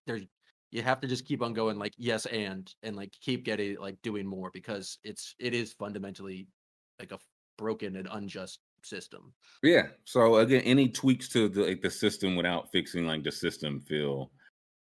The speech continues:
Speaker 2: um, in vain. Uh, but again, I don't want to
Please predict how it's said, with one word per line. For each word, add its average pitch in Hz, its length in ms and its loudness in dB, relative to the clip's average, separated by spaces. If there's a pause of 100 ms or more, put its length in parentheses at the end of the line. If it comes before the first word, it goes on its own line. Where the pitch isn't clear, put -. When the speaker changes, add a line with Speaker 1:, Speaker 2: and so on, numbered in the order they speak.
(120)
Speaker 2:
um, 62 580 -2 (840)
in 95 200 8
vain. 104 440 8 (760)
Uh, 85 260 8
but 107 260 6
again, 127 360 8
I 98 120 4
don't 120 260 6
want 113 180 6
to 90 340 2